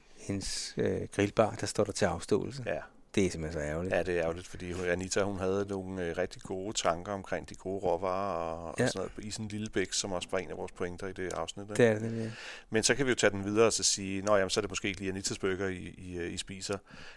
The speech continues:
Speaker 2: Men går du på opdagelse i jeres lokale? For det kan være lige pludselig, at
Speaker 1: Ja.
Speaker 2: den helt sindssygt gode burger, eller den rigtige pizza, eller den virkelig gode pomfrit, eller sådan noget, findes et eller andet. Det kan også
Speaker 1: Det
Speaker 2: være noget sundere end det.
Speaker 1: Det kan det også.
Speaker 2: <laughs>
Speaker 1: Nå ja, men, men nu, nu er det så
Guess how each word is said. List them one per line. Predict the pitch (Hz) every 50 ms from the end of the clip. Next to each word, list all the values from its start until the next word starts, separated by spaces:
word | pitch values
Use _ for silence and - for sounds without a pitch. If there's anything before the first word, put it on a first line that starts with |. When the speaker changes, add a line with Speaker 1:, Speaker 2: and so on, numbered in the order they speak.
| - -
Speaker 2:
Men | 113 113 107
går | - 101 98
du | 95 90
på | - - 92
opdagelse | 80 113 - - 151 151 135 - - - 113
i | 101 101 101 101
jeres | 98 95 - -
lokale? | 104 98 - 127 - - 127
For | - -
det | 110 110 104
kan | 110 101
være | 101 113 120
lige | 123 123 120
pludselig, | - 123 123 - - 127
at | 120 -
Speaker 1:
Ja. | 123
Speaker 2:
den | 107 95
helt | 110 127 113 -
sindssygt | - 143 - - - 131 110
gode | 117 117 120
burger, | - - 107 110 107 - 123
eller | 98 107 104
den | 104 101 -
rigtige | 104 113 - - 117
pizza, | - - 120 - - - 120
eller | 107 110 107
den | 107 107 104
virkelig | 113 113 120 117
gode | - 113 117 113
pomfrit, | - 117 110 - 117 107 - -
eller | - 110 107
sådan | - 107
noget, | 104 104 -
findes | - 110 107 113 -
et | 104
eller | 107 107
andet. | 101 104 - 110 101 -
Det | 127 -
kan | 127 101
også | 104 117
Speaker 1:
Det |
Speaker 2:
være | 113 107
noget | 92 92
sundere | - 107 87 80 85 82
end | 80
det. | 78 76 - - -
Speaker 1:
Det | 135 123
kan | - 113 107 98
det | 139 147 554 554
også. | - - - 202 - - - 185 -
Speaker 2:
<laughs> | -
Speaker 1:
Nå | 143 151
ja, | 151 131
men, | 120 117 113 113 110 104
men | 104 104 107 113 - - 73 76
nu, | 117 120 123 113
nu | 117 123
er | 135
det | 120 110
så | 110